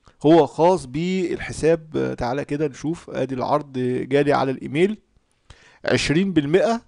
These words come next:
وتكتب الكود ده. تعالى نضع الكود ده كده، عشرين بالمئة. تمام، هي مش مستاهله ان احنا نعمل نسخ. حساب بتلتمية ألف، لكنه حساب تقييم حتى يوم واحد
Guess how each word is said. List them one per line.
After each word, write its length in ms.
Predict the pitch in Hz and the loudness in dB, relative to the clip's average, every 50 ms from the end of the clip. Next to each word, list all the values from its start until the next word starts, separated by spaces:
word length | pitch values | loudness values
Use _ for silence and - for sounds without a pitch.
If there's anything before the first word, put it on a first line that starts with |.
| _ _ - | _ _ -2
وتكتب 420 | 131 139 - 190 190 - 185 160 | -2 0 0 0 0 0 -2 -2
الكود 320 | 139 - - 170 160 - | -2 0 2 2 2 4
ده. 260 | - 123 110 110 120 _ _ _ _ _ _ - | 2 -2 -2 -2 -12 _ _ _ _ _ _ -6
تعالى 300 | - 120 123 135 143 139 | -4 0 0 2 0 0
نضع 340 | 131 143 147 147 131 120 123 | 0 -2 0 0 0 0 0
الكود 380 | 127 127 - - 147 143 131 | -6 -8 -6 -4 -4 -4 -2
ده 80 | 131 135 | -4 -6
كده، 380 | - - 160 165 196 208 208 196 _ - | -2 -2 -2 0 0 -4 -4 -8 _ -8
عشرين 440 | - 107 117 - - 131 139 143 135 | -8 -6 -6 -6 -6 -6 -6 -6 -6
بالمئة. 540 | 131 120 120 131 151 127 190 214 214 _ _ _ _ - | -6 -6 -4 -2 -2 -2 -2 -4 -6 _ _ _ _ -12
تمام، 360 | - 120 131 165 202 233 202 180 | -6 -4 -2 -2 -2 -4 -8 -8
هي 280 | 131 135 139 143 143 | -8 -6 -4 -6 -6
مش 240 | 143 143 131 - - | -8 -10 -14 -12 -12
مستاهله 380 | 135 - - - 165 165 151 143 | -14 -12 -6 -4 -4 -2 -4 -4
ان 140 | 135 151 151 | -6 -6 -8
احنا 200 | - - 160 143 | -8 -8 -8 -6
نعمل 280 | 151 147 147 135 135 | -4 -4 -4 -4 -4
نسخ. 360 | 147 139 127 - - - - _ _ _ _ _ _ _ _ _ - | -4 -6 -6 -6 -12 -16 -20 _ _ _ _ _ _ _ _ _ -8
حساب 400 | - 131 - - 196 214 196 180 | -8 -6 0 2 2 2 2 0
بتلتمية 520 | 180 - 165 147 - 170 185 185 - 131 | -2 -2 -2 -4 -4 -6 -6 -4 -6 -8
ألف، 160 | 120 113 - - - - - _ _ _ _ - | -10 -10 -10 -14 -16 -16 -18 _ _ _ _ -2
لكنه 680 | 135 170 214 214 214 - 247 254 262 262 262 254 247 _ _ _ | 2 2 2 2 0 -2 -4 -2 -2 -2 -2 -4 -4 _ _ _
حساب 380 | - - 151 - - 226 - - | -6 -6 -4 0 0 -2 0 0
تقييم 520 | 226 - - - 240 240 214 139 135 139 _ _ _ _ _ _ _ _ _ _ _ _ _ _ _ _ _ _ _ _ _ _ _ - | -2 -2 0 -2 -2 0 -2 -4 -6 -12 _ _ _ _ _ _ _ _ _ _ _ _ _ _ _ _ _ _ _ _ _ _ _ -12
حتى 500 | - 139 170 196 - - - 196 160 131 | -2 0 0 0 0 2 2 2 4 4
يوم 280 | 139 160 180 175 151 135 | 6 4 4 4 4 2
واحد 500 | 143 160 170 160 - 165 165 143 - | 2 2 2 2 0 -4 -4 -4 -6